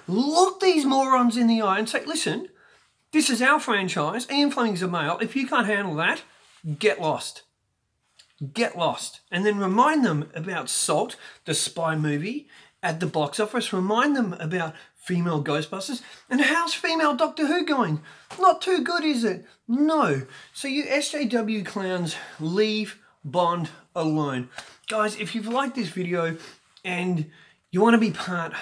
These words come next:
of a James Bond channel, you know, and within the community of other channels, like people like Anomaly Inc, Nathan at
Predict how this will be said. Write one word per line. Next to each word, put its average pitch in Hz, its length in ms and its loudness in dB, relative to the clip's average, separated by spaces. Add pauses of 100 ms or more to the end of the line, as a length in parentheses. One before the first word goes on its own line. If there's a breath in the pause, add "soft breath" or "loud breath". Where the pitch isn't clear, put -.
(200 loud breath)
of 156 60 -2
a 170 60 2
James 226 340 6
Bond 190 220 0
channel, 156 600 -4 (380 loud breath)
you 165 80 -4
know, 156 100 4
and 165 180 -2
within 202 280 2
the 208 100 0
community 156 760 0 (420 loud breath)
of 147 540 0 (180)
other 185 640 0
channels, 151 600 0
like 147 260 -4 (220 loud breath)
people 269 240 2
like 196 240 2
Anomaly 170 840 0
Inc, 160 260 -2 (200)
Nathan 185 400 -2
at 165 140 -4